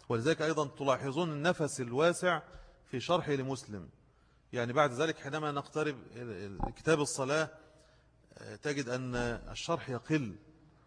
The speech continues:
والمسألة تقل. في آخر الكتاب قد لا تجد على الباب سطر،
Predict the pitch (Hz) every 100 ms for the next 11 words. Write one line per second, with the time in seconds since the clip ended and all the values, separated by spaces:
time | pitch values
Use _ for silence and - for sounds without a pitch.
0 | _ - 113 117 120 107 101 - - -
1 | - 117 113 107 143 135 120 - 117 101
2 | 80 - 139 208 185 196 165 - 143 185
3 | 185 151 127 151 143 165 147 131 135 135
4 | - - - - 120 120 156 151 - 151
5 | - -